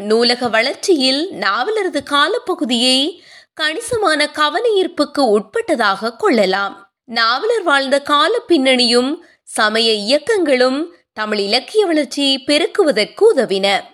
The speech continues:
இக்காலத்தில் மக்களின் கல்வியை ஓங்கச் செய்வதற்கு சமய நிறுவனங்கள் சிறந்த சாதனங்களாக விளங்கின. பப்டிஸ்ட் மிஷன், வெஸ்லியன் மிஷன், அமெரிக்கன் மிஷன் ஆகிய சமய நிறுவனங்களின் தொண்டர்கள்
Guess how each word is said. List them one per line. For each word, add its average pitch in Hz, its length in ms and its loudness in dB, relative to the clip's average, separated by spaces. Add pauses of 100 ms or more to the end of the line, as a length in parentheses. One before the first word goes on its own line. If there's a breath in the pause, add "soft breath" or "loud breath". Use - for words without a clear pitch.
(280)
இக்காலத்தில் 330 1000 -2
மக்களின் 254 580 -2
கல்வியை 320 520 0 (140)
ஓங்கச் 311 380 2
செய்வதற்கு 262 680 0 (580 soft breath)
சமய 226 440 -2
நிறுவனங்கள் 262 720 -2 (340 loud breath)
சிறந்த 285 460 0
சாதனங்களாக 302 1000 0
விளங்கின. 202 480 0 (440)
பப்டிஸ்ட் 320 540 -2
மிஷன், 262 440 0 (380 soft breath)
வெஸ்லியன் 285 680 2
மிஷன், 226 440 0 (440 soft breath)
அமெரிக்கன் 320 560 2
மிஷன் 277 380 2
ஆகிய 240 400 0
சமய 302 440 0
நிறுவனங்களின் 254 760 0
தொண்டர்கள் 269 680 0